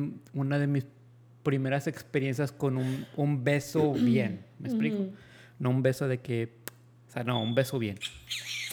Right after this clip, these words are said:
Speaker 1: Entonces, este, pasan los años
Speaker 2: Ujú.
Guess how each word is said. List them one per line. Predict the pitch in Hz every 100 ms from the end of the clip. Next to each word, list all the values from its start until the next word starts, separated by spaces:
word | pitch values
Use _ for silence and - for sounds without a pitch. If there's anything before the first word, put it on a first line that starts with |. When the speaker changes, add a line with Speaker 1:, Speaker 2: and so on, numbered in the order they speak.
| - - - - - - - - -
Speaker 1:
Entonces, | 127 117 127 117 131 123 - - - - - -
este, | 131 120 - - 127 120 117
pasan | - 127 156 160
los | 170 180
años | 156 127 117 123 -
Speaker 2:
Ujú. | 214 180 170 165 160